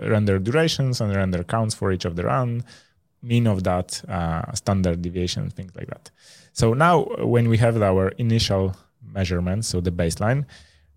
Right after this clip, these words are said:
we can run Reassure again, but this time in, like, compare or current mode, which if we, if we run it against the same code, um, the expected result is, like, zero,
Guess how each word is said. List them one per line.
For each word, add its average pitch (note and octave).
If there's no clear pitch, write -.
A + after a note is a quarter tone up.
we B2+
can C#3
run A2
Reassure A2
again, G2+
but G#2
this G#2
time G2+
in, F#2+
like, F2+
compare G#2+
or G#2
current F2+
mode, A#2+
which -
if B2+
we, A2
if -
we A#2
run A#2+
it A2
against G#2
the G2
same G2
code, B2+
um, F#2+
the A2
expected A2
result G2+
is, F#2
like, F#2
zero, F2+